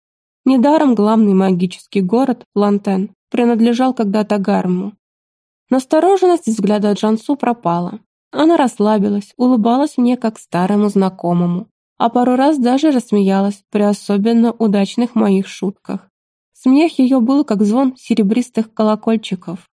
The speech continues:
Жалко только, что слышен он был редко. Обедать я её повёл в один из своих любимых ресторанчиков. Только там умели правильно приготовить рыбу. Правда, спутница моя почему-то совсем не разделяла мою страсть к водным жителям.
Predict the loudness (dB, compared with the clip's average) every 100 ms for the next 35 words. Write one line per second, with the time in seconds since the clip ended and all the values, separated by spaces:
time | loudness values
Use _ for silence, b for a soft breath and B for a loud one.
0 | _ -2 -2 -2 -6 -4 -4 -4 -8 -4
1 | -6 -2 -2 0 0 0 2 2 2 0
2 | 0 -4 -6 -12 -12 -14 _ _ _ _
3 | _ _ -4 0 2 2 0 -2 0 2
4 | 2 0 0 0 0 0 0 2 0 0
5 | -6 -2 0 0 -2 0 2 4 2 2
6 | 0 -4 -2 0 0 -2 -6 -12 -12 -14
7 | _ _ _ _ -4 0 0 2 2 4
8 | 4 2 -2 -2 0 2 0 0 0 0
9 | 0 0 0 0 0 0 0 -6 -10 _
10 | _ _ _ -4 0 0 0 -2 -4 0
11 | 2 2 0 0 2 0 -4 -2 -2 -2
12 | -4 -4 -4 -2 0 2 0 0 0 2
13 | 2 2 0 -2 -4 -4 -6 -8 -4 -2
14 | 0 0 0 -2 -4 -6 -8 -8